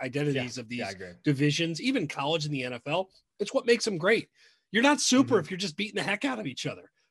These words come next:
Speaker 1: Um, it
Speaker 2: Right.
Speaker 1: sounds like a really cool premise with a lot of money attached, but, uh, parity and everything else,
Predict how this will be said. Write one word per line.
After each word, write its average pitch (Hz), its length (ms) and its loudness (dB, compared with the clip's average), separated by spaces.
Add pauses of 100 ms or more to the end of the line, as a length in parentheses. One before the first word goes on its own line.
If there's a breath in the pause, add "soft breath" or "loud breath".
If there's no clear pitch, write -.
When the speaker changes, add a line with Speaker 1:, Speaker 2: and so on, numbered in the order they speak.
(100)
Speaker 1:
Um, 160 480 6
it 190 120 4
Speaker 2:
Right. 139 40 -10
Speaker 1:
sounds 220 380 2
like 208 140 0
a 175 80 -4
really 202 260 4
cool 202 240 2
premise 185 420 -4
with 170 120 -4
a 156 60 -4
lot 160 200 0
of 170 80 -6
money 190 240 -4
attached, 202 500 -4
but, 147 180 2 (440)
uh, 139 360 0 (160)
parity 196 420 6
and 170 80 0
everything 170 400 0
else, 151 420 -2